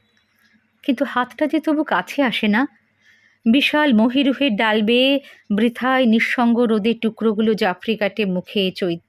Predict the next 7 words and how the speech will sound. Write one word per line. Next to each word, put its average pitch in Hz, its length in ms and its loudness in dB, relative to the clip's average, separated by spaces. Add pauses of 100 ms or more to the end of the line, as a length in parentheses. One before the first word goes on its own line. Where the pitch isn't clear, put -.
শরীরে। 170 540 -4 (920)
চৈত্র 302 440 0
বাতাস 262 520 0
ভাসিয়ে 233 540 0
নেয় 247 220 2
আঁচল। 190 500 -2 (1160)
"আ-, 254 200 -2